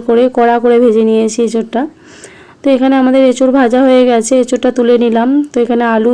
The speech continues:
এঁচোড় সব ভাজা হয়ে গেছে, তুলে নিয়েছি। এবার রান্নাটা করা যাক। তার জন্য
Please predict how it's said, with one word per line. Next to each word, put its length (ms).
এঁচোড় 280
সব 220
ভাজা 260
হয়ে 180
গেছে, 220
তুলে 240
নিয়েছি। 360
এবার 220
রান্নাটা 400
করা 180
যাক। 160
তার 180
জন্য 180